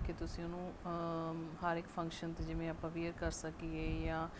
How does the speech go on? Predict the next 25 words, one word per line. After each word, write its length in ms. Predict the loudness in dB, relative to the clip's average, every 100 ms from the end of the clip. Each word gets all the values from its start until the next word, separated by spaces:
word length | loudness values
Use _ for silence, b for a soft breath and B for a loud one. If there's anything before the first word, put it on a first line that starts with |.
| B B 0
ਇੱਕ 180 | 2 6
ਵਾਰ 100 | 4
ਸੂਟ 260 | 4 0
ਬਣਾ 340 | 2 2 2 2
ਲਿਆ 160 | 2
ਤਾਂ 140 | 0 -2
ਉਹਨੂੰ 140 | 0
ਵਾਰ-ਵਾਰ 360 | 2 2 2 0
ਆਪਾਂ 220 | 2 2
ਯੂਜ਼ 280 | 2 2 0
ਕਰ 160 | -2
ਸਕੀਏ, 360 | -2 -4 -2 0
ਕਿਉਂਕਿ 280 | 0 0 -2
ਆਪਾਂ 200 | 0 0
ਨੂੰ 80 | 0
ਉਹਦੇ 160 | 2
ਲਈ 180 | 2 2
ਫਾਈਨਲੀ 500 | 2 2 2 0 -2
ਕੋਈ 260 | 2 2 0 -2 -2
ਇਹੋ 240 | 0 0
ਜਿਹੇ 200 | 0 0
ਓਕੇਜ਼ਨ 380 | 0 0 0 0
ਚਾਹੀਦਾ 360 | 2 2 2 0
ਹੁੰਦਾ 220 | 0
ਹੈ 60 | -2